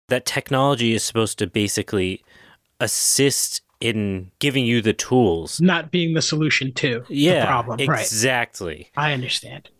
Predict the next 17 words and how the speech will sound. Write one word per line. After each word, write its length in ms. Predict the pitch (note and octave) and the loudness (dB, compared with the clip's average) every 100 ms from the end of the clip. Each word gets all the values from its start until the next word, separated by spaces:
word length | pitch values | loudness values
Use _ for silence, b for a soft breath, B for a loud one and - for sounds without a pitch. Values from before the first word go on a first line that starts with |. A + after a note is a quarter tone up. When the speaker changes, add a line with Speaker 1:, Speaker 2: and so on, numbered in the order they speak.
| - | -8
Speaker 1:
And 180 | B2 C#3 | -4 0
he 120 | D3+ | 0
continues 640 | - C#3 G3+ E3+ G#2 - - | 2 2 2 2 0 -2 -4
saying, 380 | - B2+ A2+ G#2+ | 0 0 0 -2
in 120 | A2+ | -4
quote, 400 | G2 A#2 A2 A2 B B - | 0 4 4 2 B B -2
"Research, 520 | B2+ F3+ - B2 - | 2 4 4 0 0
however, 520 | - A2 G#2 G2+ G2 | -2 0 2 2 2
involved 580 | G2+ G#2+ G2 G#2+ A#2 A2+ | 0 0 0 2 2 0
the 80 | A#2 | -4
generation 800 | G2 - G#2+ G#2+ G2 A2 - A#2 | -2 0 0 2 2 2 0 0
of 160 | F#2+ - | 0 -2
new 340 | F#2 A#2 D3+ | 2 6 6
basic 540 | C#3 A2 G#2 - G#2 E2+ | 4 0 0 -2 -2 -2
knowledge 360 | E2+ E2+ E2+ | 0 2 0
and 140 | F#2 E2+ | -2 -4
skills. 580 | - D#3 C3 D#2 - | 0 2 2 0 -6